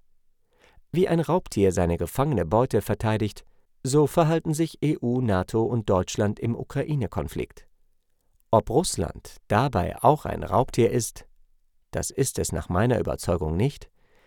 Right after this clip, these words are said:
ist letztlich nachrangig. Gegen den eigenen Imperialismus haben linke Sozialdemokraten und Gewerkschafter zu kämpfen,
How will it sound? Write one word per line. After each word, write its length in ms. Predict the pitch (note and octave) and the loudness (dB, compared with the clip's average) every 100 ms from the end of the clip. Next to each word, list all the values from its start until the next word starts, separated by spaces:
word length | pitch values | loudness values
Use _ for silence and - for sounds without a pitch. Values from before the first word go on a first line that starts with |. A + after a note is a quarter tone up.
| _ - - | _ -12 0
ist 260 | E3+ - A#2 | 0 0 2
letztlich 560 | A2 - A2+ A2+ - | 2 2 -2 -4 -2
nachrangig. 680 | C#3+ D3 - E2+ - - - _ _ - - - | -2 -2 -4 -6 -8 -14 -20 _ _ -20 -20 -2
Gegen 300 | D3 C#3+ C#3+ | 0 0 2
den 220 | C#3+ - | 2 0
eigenen 460 | E3 F3 - E2+ D#2+ | 0 0 0 0 0
Imperialismus 1080 | A2+ G#2+ G#2+ G2 F#2+ G#2 D3+ - B2 - | 0 0 0 2 4 2 0 2 2 2
haben 240 | A2+ G#2+ G#2 | 0 0 2
linke 400 | B2+ E3+ D3+ B2+ | 2 2 2 2
Sozialdemokraten 1040 | G#2 - C#3+ D3 A#2+ A2+ - A#2 A2 G2+ | 2 2 0 2 2 2 0 -2 -2 0
und 140 | F2 - | -2 0
Gewerkschafter 720 | F#2 F2+ F2+ - F#2+ G2 - | 0 0 0 -2 -2 -2 -4
zu 120 | A#2+ | -4
kämpfen, 460 | - A#2+ - - | -2 -4 -4 -10